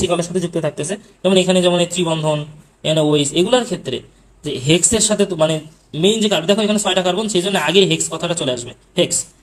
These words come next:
কত নম্বর কার্বনে? তিন নম্বর কার্বনে। থ্রি আইন, আইন কেন? এখানে তিনটা কা-, মানে ই আছে তাই, থ্রি আইন এবং ওয়ান ওয়াল, একটা alcohol আছে তাই, Three hex, three আইন, ওয়ান wall, Hex,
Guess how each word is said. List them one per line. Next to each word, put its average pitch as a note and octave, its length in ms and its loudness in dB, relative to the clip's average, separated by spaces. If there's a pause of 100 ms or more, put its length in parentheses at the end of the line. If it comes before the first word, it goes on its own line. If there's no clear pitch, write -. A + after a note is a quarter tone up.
(360)
কত F3 180 0
নম্বর G3 220 4
কার্বনে? G3 320 2
তিন E3+ 160 0
নম্বর D3+ 220 -2
কার্বনে। B2+ 260 -4 (540)
থ্রি G3+ 180 4 (500)
আইন, D3+ 240 0 (540)
আইন E3+ 220 2
কেন? F#3+ 120 2 (100)
এখানে E3 220 -6
তিনটা D#3+ 220 0 (280)
কা-, - 220 -6
মানে C3+ 160 -2 (280)
ই D3+ 120 2
আছে - 140 -4
তাই, - 100 -14 (200)
থ্রি F3 120 -6 (100)
আইন G3 120 2 (160)
এবং C3+ 200 -2
ওয়ান D#3 220 -2 (220)
ওয়াল, A#2+ 240 0 (760)
একটা C#3 140 -4
alcohol C3+ 300 0
আছে B2 140 -8
তাই, C3+ 80 -14 (140)
Three D#3+ 140 -4 (100)
hex, G3 160 0 (260)
three G3 120 0 (100)
আইন, G3 140 2 (120)
ওয়ান C3+ 200 -2
wall, G#2+ 160 -8 (380)
Hex, D#3 140 -2